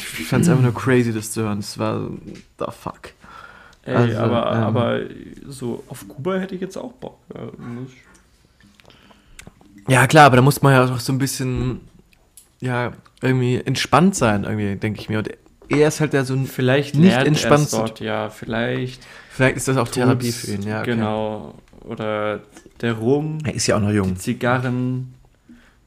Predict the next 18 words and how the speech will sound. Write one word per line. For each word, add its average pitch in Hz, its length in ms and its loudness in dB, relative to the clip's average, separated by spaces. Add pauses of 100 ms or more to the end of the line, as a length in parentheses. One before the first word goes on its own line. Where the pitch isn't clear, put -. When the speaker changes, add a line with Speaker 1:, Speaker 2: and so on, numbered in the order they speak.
Speaker 1:
Hm. 107 360 2 (160)
Speaker 2:
gut, - 100 -18
Autos, 127 560 -2
vielleicht 113 340 -6
immer 123 180 -6
noch 113 160 -4
viele, 135 520 -6
aber 110 540 -6
nicht 123 180 -12
mehr 113 100 -6
so 117 140 -8
viele 117 340 -10
wie 113 80 -10
früher, 143 480 -8 (240)
aber 113 180 -8
vielleicht 110 420 -10
ist - 180 -18
das, - 380 -16